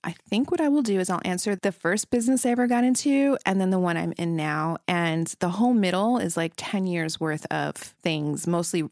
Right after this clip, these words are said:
around real estate, which could be a completely separate episode. So the first business I ever got into, it was kind of accidentally. And it was just, I was a personal trainer in New York City.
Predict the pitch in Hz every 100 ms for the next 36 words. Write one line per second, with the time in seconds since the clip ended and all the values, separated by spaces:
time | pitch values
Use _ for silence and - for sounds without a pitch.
0 | - 175 160 156 160 151 156 - 147 139
1 | - _ _ _ - 175 - - 185 175
2 | 160 - 180 160 180 160 160 156 151 -
3 | 147 - 160 - 156 - 160 160 165 -
4 | _ _ _ _ - 190 185 262 320 -
5 | 214 190 170 175 180 180 165 160 160 175
6 | - 151 147 165 202 214 233 - - 262
7 | 277 202 196 - 196 156 175 185 202 220
8 | 247 _ _ _ - 196 190 208 202 220
9 | - 196 202 233 254 233 269 262 302 330
10 | 208 185 180 185 190 - 196 160 151 196